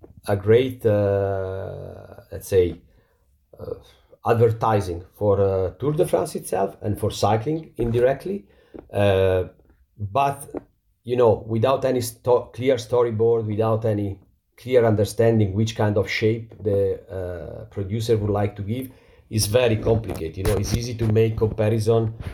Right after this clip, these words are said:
with, uh, Drive to Survive,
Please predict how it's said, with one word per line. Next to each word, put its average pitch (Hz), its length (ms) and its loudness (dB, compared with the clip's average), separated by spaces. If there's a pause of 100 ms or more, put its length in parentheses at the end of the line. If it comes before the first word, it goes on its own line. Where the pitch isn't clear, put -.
(120)
with, 104 340 0
uh, 87 1700 -2
Drive 107 280 2
to - 60 -16
Survive, 107 540 0